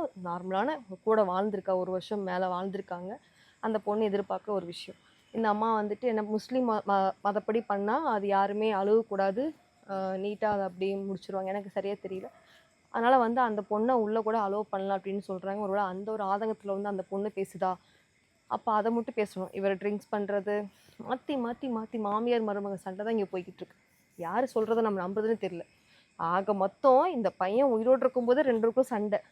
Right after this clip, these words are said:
அவனுக்கு அங்கேயே நிம்மதி இருந்திருக்காரு. இப்ப இறந்ததுக்கு அப்புறமும் சப்போஸ் ஒரு, ஒரு லக்கில் அந்த பையனுக்கு சும்மா ஒரு, ஒரு நம்ம நினைச்சு பார்ப்போமே, அவர் உயிரோட வந்துட்டாரு, வந்துட்டு இந்த மீடியால போய் உட்காந்து பார்த்து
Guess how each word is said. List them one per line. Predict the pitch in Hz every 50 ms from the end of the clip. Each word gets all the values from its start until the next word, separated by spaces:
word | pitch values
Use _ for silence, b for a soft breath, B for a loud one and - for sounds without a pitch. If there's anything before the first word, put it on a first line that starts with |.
| _ _ _
அவனுக்கு | - 185 196 196 196 196
அங்கேயே | 196 196 208 214 240 269
நிம்மதி | 269 254 233 233 233 202 226
இருந்திருக்காரு. | 208 202 190 180 - - 165 160 _ _ _ b b b b b b _
இப்ப | - - - 185
இறந்ததுக்கு | 180 175 175 180 214 247 269 294 294 - 269
அப்புறமும் | 233 - 254 262 269 277 254
சப்போஸ் | - 190 - _ - 285 302 330 370 349 - - _ _ _ _ _ _ _ _
ஒரு, | - 208 202 190 196 190 190 185 185 185 180 180 - _ - -
ஒரு | - 190 185
லக்கில் | 190 196 196 - _ - 294
அந்த | 277 269 240 226 - -
பையனுக்கு | 202 202 208 220 226 214 _ _ _ _ _ _
சும்மா | _ - - 170 180 208
ஒரு, | 247 254 226 190
ஒரு | 180 180 170 175 175 175 175 170 - _ _ - -
நம்ம | - 190 190 196
நினைச்சு | 196 226 254 - 269
பார்ப்போமே, | 254 208 - 202 185 175 b b b b b b b b b
அவர் | - 175 180
உயிரோட | 180 208 233 254 277 269
வந்துட்டாரு, | 233 214 220 - 233 220 208 202 - _ _ _ _ _ _ _ _ _ _ _ _ _
வந்துட்டு | - 196 208 240 294 262 -
இந்த | 277 247 220
மீடியால | 214 202 208 226 247 285 269 240
போய் | 214 - 233 214
உட்காந்து | 202 - 220 226
பார்த்து | 220 - 208 196 190 _ - 175